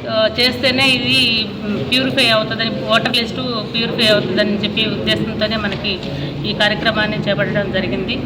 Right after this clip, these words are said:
ప్రస్తుతానికి రెండు రాష్ట్రాల్లో కూడా కంప్లీట్ చేసుకున్నారు. నా తదుపరి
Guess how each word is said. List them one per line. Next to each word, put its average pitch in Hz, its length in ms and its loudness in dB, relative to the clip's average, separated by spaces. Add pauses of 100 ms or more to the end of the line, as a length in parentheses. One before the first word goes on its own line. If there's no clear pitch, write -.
(360)
ప్రస్తుతానికి 240 520 0
రెండు 220 240 -2
రాష్ట్రాల్లో 233 540 2
కూడా 233 500 0 (180)
కంప్లీట్ 208 380 0
చేసుకున్నారు. 208 600 2 (560)
నా 208 280 0
తదుపరి 240 440 0